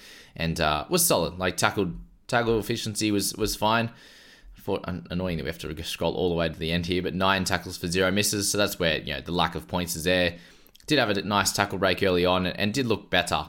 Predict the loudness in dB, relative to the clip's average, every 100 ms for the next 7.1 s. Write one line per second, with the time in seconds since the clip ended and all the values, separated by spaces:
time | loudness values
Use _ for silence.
0 | -4 0 2 0 0 -2 -4 -4 -6 -6
1 | -2 0 0 2 2 0 -2 -4 -2 2
2 | 2 -2 -16 -20 -20 -18 -6 0 0 2
3 | 2 2 2 2 2 0 -2 -2 -2 -2
4 | -2 -2 -4 -6 -4 -2 -2 -2 0 2
5 | 2 0 -2 -2 0 -2 -2 -8 -14 _
6 | -12 -10 -8 -6 -4 -2 -4 -2 0 2
7 | 0